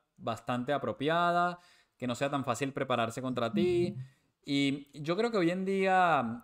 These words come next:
Speaker 1: es más fácil que antes aprender las aperturas. Creo que es más fácil. Así que,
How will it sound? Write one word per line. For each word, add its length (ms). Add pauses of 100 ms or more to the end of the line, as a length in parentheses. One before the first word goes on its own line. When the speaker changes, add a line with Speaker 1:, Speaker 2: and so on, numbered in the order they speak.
Speaker 1:
es 120
más 160
fácil 320
que 120
antes 580 (120)
aprender 380
las 100
aperturas. 760
Creo 200
que 60
es 80
más 200
fácil. 440 (1500)
Así 320
que, 680